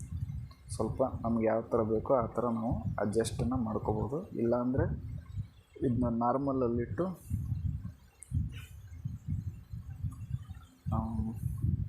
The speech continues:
ಇಲ್ಲಿ ಅಡ್ಜಸ್ಟ್, ಅಡ್ಜಸ್ಟ್‌ಮೆಂಟ್ ಅಂತಿದೆಯಲ್ಲ, ಇದ್ರ ಮೇಲೆ ಕ್ಲಿಕ್ ಮಾಡಿ ಇದನ್ನ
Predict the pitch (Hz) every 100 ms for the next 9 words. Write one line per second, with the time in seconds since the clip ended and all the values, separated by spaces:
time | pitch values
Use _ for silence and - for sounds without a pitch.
0 | - - - - - - - 113 117 -
1 | 113 107 117 123 - - - 107 120 117
2 | - 127 123 120 110 104 110 110 120 131
3 | - 113 120 123 120 - 113 110 113 147
4 | - - - 117 117